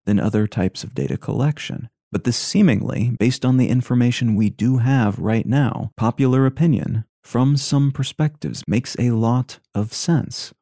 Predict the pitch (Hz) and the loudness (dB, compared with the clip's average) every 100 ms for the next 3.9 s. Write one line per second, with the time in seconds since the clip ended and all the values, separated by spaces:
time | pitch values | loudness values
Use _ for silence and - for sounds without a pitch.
0 | _ - 104 - 101 104 - 175 - - | _ -6 -4 -2 -2 -2 0 0 0 -4
1 | 113 _ 71 113 131 - 127 123 113 120 | -8 _ -2 0 0 0 0 2 2 2
2 | 120 127 131 135 131 - 113 110 113 113 | 2 2 2 2 0 0 -2 0 0 0
3 | - 113 - 104 143 156 - - | -2 -4 -2 0 2 0 -4 -8